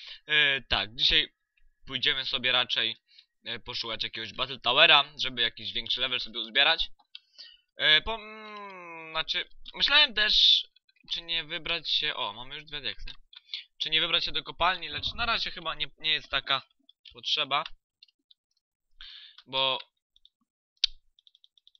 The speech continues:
dosyć sporo mamy tych, znaczy no sporo. Dwadzieścia, no na razie po prostu nie jest nam tak bardzo potrzebne, żeby to mieć. Okej, mm, zrobimy sobie jeszcze łopatę.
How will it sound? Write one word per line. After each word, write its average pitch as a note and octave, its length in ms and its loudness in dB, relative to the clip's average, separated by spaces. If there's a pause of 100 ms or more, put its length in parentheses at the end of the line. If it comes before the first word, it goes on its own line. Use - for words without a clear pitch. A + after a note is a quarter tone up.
(680)
dosyć C#3+ 420 -14
sporo B2+ 340 -4
mamy G#2+ 280 -12
tych, - 380 -18 (180)
znaczy A#2+ 260 -10
no A#2 180 -14
sporo. G2+ 380 -12 (520)
Dwadzieścia, C3 580 -4
no D3 100 -14
na G3+ 100 -2
razie G#3 220 2
po F3+ 80 -4
prostu E3 280 -6
nie D#3+ 180 6
jest D3 180 6
nam C#3 120 -6
tak B2 180 -2
bardzo A#2+ 280 0
potrzebne, D3 440 -2
żeby B2 220 -2
to A#2 180 -6 (1120)
mieć. A2 280 -12 (600)
Okej, A2+ 300 -4
mm, A2+ 960 -16
zrobimy G2+ 340 -16
sobie F#2+ 200 -10
jeszcze F2 300 -4
łopatę. C#3+ 600 -2